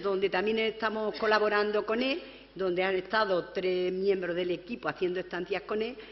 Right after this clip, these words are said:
en donde entiende que la inteligencia emocional es el sustrato más básico de la personalidad. Sobre la inteligencia mer-, fe-, emocional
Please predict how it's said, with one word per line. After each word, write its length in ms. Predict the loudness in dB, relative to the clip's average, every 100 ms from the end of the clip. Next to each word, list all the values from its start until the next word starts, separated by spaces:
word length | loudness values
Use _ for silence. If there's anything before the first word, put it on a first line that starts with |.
| -18 -12 -2
en 100 | 2
donde 220 | 4 4
entiende 380 | 4 2 2 2
que 100 | 0
la 80 |
inteligencia 580 | 0 -2 -2 -2 -2 0
emocional 640 | 0 0 -2 0 2 0 -2 -10 -16 -8
es 160 | -4
el 160 | -4 -6
sustrato 640 | -8 -12 -4 0 0 -2
más 200 | -4 -4
básico 400 | -6 -8 -10 -6
de 100 | -2
la 140 | -2
personalidad. 720 | -4 -6 -6 -6 -6 -4 -6 -6 -10 -20 -20 -20
Sobre 640 | -12 0 6 6 6 -2 -4 -6
la 120 | -4
inteligencia 580 | -4 -4 -6 -4 -2 0
mer-, 180 | -2 -6 -16 -16 -10 -10 -8
fe-, 480 | -10 -6 -8 -6 -6
emocional 540 | -4 -4 -2 -2 -2